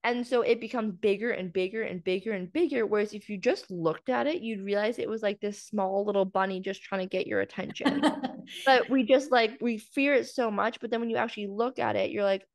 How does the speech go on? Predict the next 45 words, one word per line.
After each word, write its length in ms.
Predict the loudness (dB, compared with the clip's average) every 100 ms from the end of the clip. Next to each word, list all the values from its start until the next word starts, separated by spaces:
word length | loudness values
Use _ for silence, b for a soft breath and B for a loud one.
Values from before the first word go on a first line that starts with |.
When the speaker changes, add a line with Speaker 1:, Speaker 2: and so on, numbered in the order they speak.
| -12
Speaker 1:
Oh, 60 | -8 -6 -4 -6 -10 _ _ _ _ -12
it's 120 | -10
just 140 | -4 -2
Speaker 2:
It's 200 | 0 2
like, 120 | 2
Speaker 1:
not. 80 | 2
Speaker 2:
it 180 | -2 2
feels 240 | 2 4 4
like 160 | 2
life 280 | 4 4 2
and 180 | 0 0
death 340 | 0 0 0
for 120 | -2 -2
the 80 |
subconscious, 920 | -2 -4 -6 -6 -4 -4 -4 -4 -8 -6
right? 300 | -2 0 4
Speaker 1:
It, 140 | 2 4
Speaker 2:
Because 80 | 4
Speaker 1:
it 240 | 4 4
literally 500 | 6 6 6 6 4
is, 360 | 4 4 4 0
though. 160 | -4 2
Speaker 2:
And 180 | 4
Speaker 1:
That's 40 | 4
Speaker 2:
it 40 | 2
could 100 | 2
Speaker 1:
the 40 |
Speaker 2:
be 100 | 4
the 100 | 4
smallest, 680 | 2 -2 4 6 6 4 0 -6
stupidest 500 | -6 -2 -2 -4 -2
thing, 440 | 0 0 -4 -4
Speaker 1:
Yeah, 220 | 2 2 0
Speaker 2:
but 40 | -6
for 140 | -4 2
Speaker 1:
yeah. 80 |
Speaker 2:
our 120 | 2 2
subconscious, 680 | -4 -8 -4 -4 -4 -8
it 160 | -6 -4
literally 380 | -2 -2 -2 0
life 300 | 0 -2 -4
and 140 | -6
death. 280 | -2 -2 -2
And 180 | -4 -4
if 180 | -4